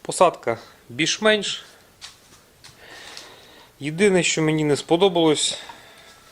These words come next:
що він важкий. Якщо сюди поставити літій, я думаю, він взагалі буде їхати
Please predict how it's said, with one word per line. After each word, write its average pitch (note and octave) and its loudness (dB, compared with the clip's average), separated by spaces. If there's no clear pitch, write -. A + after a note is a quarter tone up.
що - -8
він B2+ -6
важкий. G#2 -2
Якщо C#3 -2
сюди - -6
поставити C3 0
літій, D3+ -4
я A2+ -12
думаю, A#2 -4
він A#2 -2
взагалі A#2 -4
буде G#2+ -4
їхати A2 -4